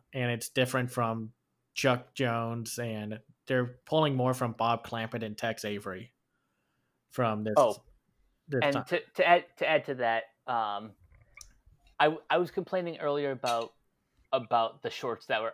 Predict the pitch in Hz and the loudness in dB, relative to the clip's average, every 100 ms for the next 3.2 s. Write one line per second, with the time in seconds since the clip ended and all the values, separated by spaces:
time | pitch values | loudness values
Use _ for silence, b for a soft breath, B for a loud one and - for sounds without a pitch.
0 | - 110 120 120 - 147 139 131 135 - | -4 -4 -2 -6 -4 -4 -2 -2 -2 -8
1 | - - 139 151 165 - 139 127 120 - | -18 -8 -4 -4 -6 -2 2 4 2 -4
2 | _ - _ _ _ - _ _ 170 151 | _ -20 _ _ _ -20 _ _ -10 -2
3 | 180 | 0